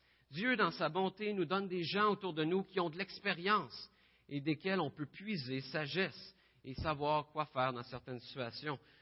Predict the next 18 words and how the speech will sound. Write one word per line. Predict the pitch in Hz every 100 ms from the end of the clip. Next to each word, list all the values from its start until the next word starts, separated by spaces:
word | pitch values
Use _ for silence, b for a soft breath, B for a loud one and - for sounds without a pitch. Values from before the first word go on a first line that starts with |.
| B
Dieu, | 143 247 285
dans | 220 196
sa | 196 180
bonté, | 196 185 262 240
ne |
permet | 156 - 247 226 208
pas | - 240 240
que | 156
tout | - 302 277
soit | 226 208
négatif | 196 196 185 - 233
dans | 151
notre | 131 120
vie | 123 196
et | 202 214
on | 233
peut | 233 - 302
regarder | 202 170 151 139 120 147